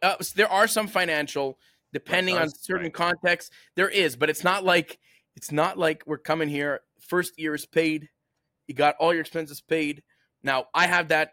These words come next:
Speaker 1: I had, I had a different, you know, a different bit of it. I have a different, um, uh, arrangement 'cause I came as part of J R C C, which is an existing organization here, and we had a, a, we did, they did, J R C C did pay my salary in the first year and still does contribute, uh,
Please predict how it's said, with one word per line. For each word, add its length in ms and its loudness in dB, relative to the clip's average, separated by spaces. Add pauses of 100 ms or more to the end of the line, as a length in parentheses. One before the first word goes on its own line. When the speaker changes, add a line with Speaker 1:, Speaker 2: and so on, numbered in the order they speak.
(100)
Speaker 1:
I 200 2
had, 340 2 (140)
I 140 2
had 200 2
a 60 -2
different, 400 -10 (200)
you 120 -12
know, 80 -4
a 60 -6
different 280 -6
bit 120 -2
of 60 -8
it. 120 -4
I 60 -2
have 80 -4
a 20 -8
different, 340 -8 (160)
um, 440 -10 (460)
uh, 260 -8 (220)
arrangement 460 0
'cause 160 -6
I 80 -8
came 300 -6 (280)
as 40 -14
part 180 2
of 80 -4
J 120 -6
R 80 -6
C 100 -12
C, 140 -6
which 160 -8
is 40 -16
an 60 -12
existing 320 -10
organization 480 -6
here, 200 -4
and 120 -6 (240)
we 100 -8
had 120 2
a, 120 -2
a, 140 -6
we 120 -8
did, 220 -10
they 80 -2
did, 240 -8
J 140 -2
R 40 0
C 60 -8
C 60 -8
did 100 -8
pay 100 -4
my 80 -4
salary 280 -6
in 80 -8
the 40 -12
first 300 -10
year 140 0
and 100 -4
still 320 -4 (320)
does 160 0
contribute, 500 -10
uh, 140 -12